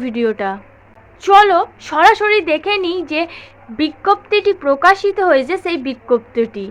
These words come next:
The University of Burdwan, Department of Lifelong Learning। ইমেল আইডি দেওয়া আছে, দেখে নাও যদি কারো দরকার হয়। Admission notification for diploma in cyber law season দু হাজার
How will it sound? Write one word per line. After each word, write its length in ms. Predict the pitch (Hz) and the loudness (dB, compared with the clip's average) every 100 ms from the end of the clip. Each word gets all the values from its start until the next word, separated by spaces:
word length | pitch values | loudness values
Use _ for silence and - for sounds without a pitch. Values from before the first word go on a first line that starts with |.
| 208 - - - - - 254 | -16 -20 -20 -20 -20 -10 -2
The 100 | 233 - 262 | 0 0 -4
University 580 | 294 311 311 294 285 285 - | -4 -6 -8 -8 -12 -14 -10
of 60 | 214 190 | -12 -10
Burdwan, 420 | 226 208 233 254 294 - - - 240 | -10 -8 -8 -10 -12 -20 -20 -8 -6
Department 580 | 277 302 311 320 339 339 - 220 220 | -4 -6 -6 -6 -8 -12 -10 -4 -4
of 100 | 285 - - - - - 233 | -4 -10 -20 -20 -18 -6 0
Lifelong 600 | 240 320 320 233 208 214 320 - 240 214 | 2 0 -4 -6 -6 -6 -10 -12 -8 -4
Learning। 440 | 196 196 190 185 190 - - - - - 247 | -4 -4 -6 -8 -12 -18 -20 -20 -20 -12 -6
ইমেল 260 | 254 254 247 | -2 -2 -2
আইডি 200 | 247 233 220 | -2 -4 -6
দেওয়া 180 | 233 254 277 | -4 -4 -6
আছে, 140 | 277 302 | -8 -10
দেখে 220 | 220 202 220 | -10 -8 -10
নাও 120 | 208 262 | -8 -8
যদি 160 | 240 208 208 | -6 -8 -8
কারো 180 | 202 196 196 | -10 -8 -10
দরকার 280 | 190 196 196 | -10 -10 -6
হয়। 160 | 220 285 - - 254 | -6 -8 -10 -2 0
Admission 460 | 233 285 330 359 330 262 | 0 -2 -2 -2 -2 -2
notification 720 | 233 294 294 294 311 302 320 302 - | -4 -6 -8 -8 -8 -6 -8 -8 -4
for 160 | 262 240 226 | -2 -2 -4
diploma 480 | 247 - 262 277 302 - 254 | -10 -8 -6 -4 -4 -4 -6
in 80 | 302 - | -6 -4
cyber 420 | 240 208 208 247 285 247 | -2 -2 0 0 0 -2
law 160 | 202 185 - - - - | -2 -4 -10 -20 -20 -12
season 360 | 247 233 311 339 277 | -10 -4 -2 -2 -4
দু 60 | 285 | -4
হাজার 220 | 262 254 | -2 -2